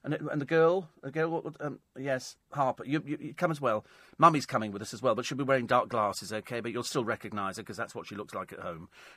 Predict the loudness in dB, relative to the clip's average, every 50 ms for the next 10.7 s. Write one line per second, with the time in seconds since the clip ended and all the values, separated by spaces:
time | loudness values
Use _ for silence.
0 | _ -8 -8 -6 -2 0 0 0 2 2 0 0 2 4 2 2 2 -2 -2 -2
1 | 0 0 2 0 0 0 0 -2 -2 -4 -4 -4 -4 -4 -6 -6 -6 -6 -6 -6
2 | -6 -8 -8 -8 -6 -6 -4 -6 -6 -6 -8 -8 -6 -6 -6 -6 -6 -8 -10 -8
3 | -8 -8 -8 -8 -12 -12 -14 -18 _ -20 -20 -20 -20 -8 -2 0 0 2 2 2
4 | 0 0 0 0 0 2 2 2 4 6 4 4 4 4 6 6 6 6 4 0
5 | -2 -4 -6 -6 -6 -4 -2 0 2 2 2 2 0 -2 -6 -8 -8 -8 _ _
6 | _ _ _ _ _ _ _ _ _ -2 0 0 2 2 2 4 4 4 2 2
7 | 0 -2 0 0 2 2 0 0 -4 -6 -10 _ _ _ _ _ _ 4 4 6
8 | 6 4 2 2 0 0 0 0 -2 -4 -6 -8 -8 -8 -10 -8 -6 -6 -4 0
9 | 0 0 0 0 -2 -2 -4 _ -2 0 2 4 4 4 4 2 2 0 -2 2
10 | 6 6 8 10 10 10 10 10 8 8 8 2 -2